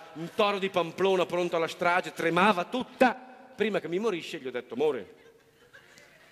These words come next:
ma guarda che <laughs> quello che stai guardando te è mica roba vera,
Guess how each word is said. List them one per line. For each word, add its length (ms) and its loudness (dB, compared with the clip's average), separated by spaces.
ma 60 -16
guarda 280 0
che 360 -10
<laughs> 1300 -20
quello 160 -2
che 80 -6
stai 160 -4
guardando 380 -2
te 360 -2
è 60 -12
mica 200 -6
roba 220 -10
vera, 320 0